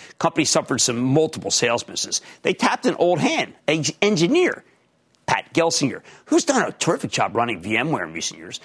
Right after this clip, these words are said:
I bet he will do a fine job at Intel, too. But I've gotta tell you, the selling in competitor A M D,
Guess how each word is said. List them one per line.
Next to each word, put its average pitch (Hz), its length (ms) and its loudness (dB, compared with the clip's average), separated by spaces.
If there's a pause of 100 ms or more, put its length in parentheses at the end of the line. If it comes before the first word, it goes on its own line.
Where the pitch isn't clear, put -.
(160)
I - 140 2
bet 349 220 2
he 226 100 2
will 160 140 0
do 139 280 0
a 139 100 -2
fine 165 580 -2
job 185 320 2
at - 140 -4
Intel, 214 440 2
too. 339 180 4
But 156 200 0
I've 160 100 0
gotta 285 240 2
tell 156 140 0
you, 123 100 -2
the 131 80 -2
selling 175 460 2
in 139 140 -2
competitor 151 440 0
A 151 240 0
M 143 120 -4
D, 143 380 0